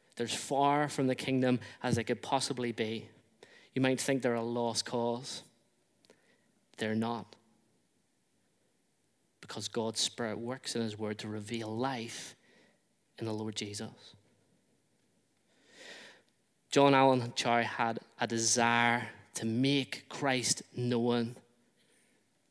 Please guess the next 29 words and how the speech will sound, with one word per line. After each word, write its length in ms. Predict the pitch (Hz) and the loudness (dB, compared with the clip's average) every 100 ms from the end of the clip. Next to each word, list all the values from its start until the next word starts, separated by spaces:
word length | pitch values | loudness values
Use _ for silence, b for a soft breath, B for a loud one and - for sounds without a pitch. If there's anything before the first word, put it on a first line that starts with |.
| - | -4
to 140 | 127 | -2
an 80 | 117 | 0
obscure 640 | 110 - - - 147 147 | 4 6 4 2 4 6
little 240 | 143 139 131 | 6 4 2
people 360 | - 123 127 | -4 0 2
on 140 | 120 117 | 2 2
an 140 | 113 | 0
island 420 | 110 110 113 113 B B B B | 0 0 0 -2 B B B B
who 80 | - | -4
didn't 200 | 123 123 | 2 2
want 180 | 117 - - | 2 -2 -2
anything 460 | 143 139 127 139 127 | 2 4 4 2 2
to 80 | 120 | 2
do 180 | 120 | 2
with 140 | 120 113 | 0 -2
Jesus. 600 | 117 104 113 - - - _ _ _ _ _ _ _ - - _ _ _ _ _ _ _ _ _ b b b b _ _ _ _ | -4 -4 -6 -8 -12 -14 _ _ _ _ _ _ _ -12 -12 _ _ _ _ _ _ _ _ _ b b b b _ _ _ _
He 140 | 156 | -2
was 100 | 139 | 0
following 380 | - 127 123 120 | 0 0 2 2
the 60 | 117 | 0
God 240 | 120 113 | -2 -4
of 100 | 110 | -4
this 140 | 110 - | -2 0
psalm. 420 | - 113 127 139 - _ _ _ _ _ _ - _ _ _ _ _ _ _ _ _ _ _ B B | -2 -6 -10 -14 -18 _ _ _ _ _ _ -20 _ _ _ _ _ _ _ _ _ _ _ B B
He 140 | - | -4
was 160 | 131 120 | -2 0
willing 300 | 127 127 113 | 0 0 0
to 100 | 110 | -4
die 640 | 107 117 117 127 131 - | -6 -6 -4 -4 -4 -8